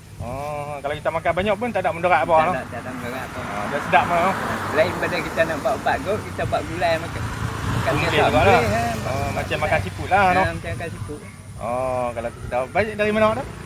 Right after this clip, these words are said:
Speaker 2: Saya daripada Nakor.
Speaker 1: Nakor?
Speaker 2: Hmm.
Speaker 1: Oh, jauh main, no?
Speaker 2: Main, main. Belah pun tak ada dah ni.
Speaker 1: Oh, tak ada.
Speaker 2: Belah kami sana memang tak ada dah.
Speaker 1: Hmm, hmm, hmm.
Speaker 2: Cuma
Speaker 1: Okey.
Speaker 2: perempuan duk main mengai sini, dia
Speaker 1: Ah,
Speaker 2: bahasa ada
Speaker 1: dia
Speaker 2: gondang.
Speaker 1: mengai apa tu?
Speaker 2: Duk mengaikan dalam
Speaker 1: Ah,
Speaker 2: piau.
Speaker 1: okey. Tu tak apa,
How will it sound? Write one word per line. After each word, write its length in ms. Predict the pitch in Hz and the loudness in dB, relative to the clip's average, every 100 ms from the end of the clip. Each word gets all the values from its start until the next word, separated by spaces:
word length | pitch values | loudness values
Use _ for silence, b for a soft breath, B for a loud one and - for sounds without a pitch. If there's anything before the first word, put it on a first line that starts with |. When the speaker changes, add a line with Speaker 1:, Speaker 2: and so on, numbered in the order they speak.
| - - | -10 -6
Speaker 2:
Saya 180 | 135 180 | -4 -4
daripada 260 | 170 160 156 | -6 -4 -4
Nakor. 340 | 151 - 196 - - - | -4 -2 -4 -4 -10 -6
Speaker 1:
Nakor? 380 | 175 262 269 294 | -4 4 8 8
Speaker 2:
Hmm. 140 | 202 - - | 6 -2 -8
Speaker 1:
Oh, 100 | 123 | -8
jauh 140 | 180 175 | -2 2
main, 180 | 214 202 | 4 4
no? 80 | 196 | 2
Speaker 2:
Main, 180 | - 120 | -6 -12
main. 180 | 127 120 117 | -12 -12 -12
Belah 160 | 127 175 | -8 -6
pun 180 | - 180 | -6 -12
tak 160 | 190 170 | -10 -10
ada 140 | 196 185 | -8 -8
dah 120 | - | -8
ni. 80 | 117 | -8
Speaker 1:
Oh, 380 | 139 175 185 180 | -8 -6 -6 -8
tak 120 | 165 160 | -10 -8
ada. 140 | 185 | -2
Speaker 2:
Belah 140 | 175 147 | 0 -2
kami 180 | 120 160 | -4 -8
sana 240 | 151 160 165 156 139 | -12 -12 -10 -12 -12
memang 320 | 131 151 147 | -12 -10 -10
tak 160 | 147 - | -10 -12
ada 120 | 151 - | -12 -12
dah. 120 | - - | -14 -18
Speaker 1:
Hmm, 140 | 127 135 | -18 -16
hmm, 280 | 135 139 135 | -14 -14 -14
hmm. 380 | 131 131 123 113 107 - - - | -14 -14 -12 -14 -16 -18 -20 -16
Speaker 2:
Cuma 180 | 117 127 | -6 -4
Speaker 1:
Okey. 180 | 123 143 - - | -4 -10 -14 -16
Speaker 2:
perempuan 320 | - 120 147 143 | -14 -8 -6 -6
duk 120 | 127 | -6
main 140 | 139 | -6
mengai 200 | 135 139 135 | -6 -6 -8
sini, 220 | 135 147 | -10 -10
dia 140 | 156 143 | -8 -8
Speaker 1:
Ah, 60 | |
Speaker 2:
bahasa 320 | 131 131 127 123 | -4 -2 -2 -4
ada 80 | 123 | -4
Speaker 1:
dia 60 | |
Speaker 2:
gondang. 360 | 123 120 123 117 | -4 -4 -4 -8
Speaker 1:
mengai 240 | 139 156 151 | -8 -4 -4
apa 160 | 151 175 | -2 -4
tu? 140 | 185 170 - - - - - | -4 -10 -14 -20 -20 -20 -20
Speaker 2:
Duk 120 | - | -18
mengaikan 440 | 107 110 107 113 110 | -14 -12 -12 -10 -10
dalam 220 | 107 104 | -8 -8
Speaker 1:
Ah, 60 | 98 | -4
Speaker 2:
piau. 180 | 101 101 92 - - | -4 -4 -6 -10 -16
Speaker 1:
okey. 180 | - - | -16 -18
Tu 120 | - - | -16 -14
tak 120 | |
apa, 100 | 135 | -4